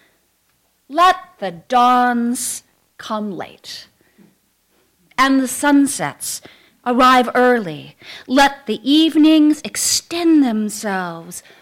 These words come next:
while I lean into the abyss of my being.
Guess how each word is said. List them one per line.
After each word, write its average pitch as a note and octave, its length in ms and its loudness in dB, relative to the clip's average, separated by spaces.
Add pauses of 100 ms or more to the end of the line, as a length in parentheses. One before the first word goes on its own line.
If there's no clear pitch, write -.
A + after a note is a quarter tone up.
(140)
while A3+ 520 -8
I C#4 520 -8
lean A3+ 480 -6
into B3+ 720 0
the E3+ 180 -8
abyss - 840 -14 (420)
of E3+ 220 -14
my F#3 600 -8
being. D3 460 -18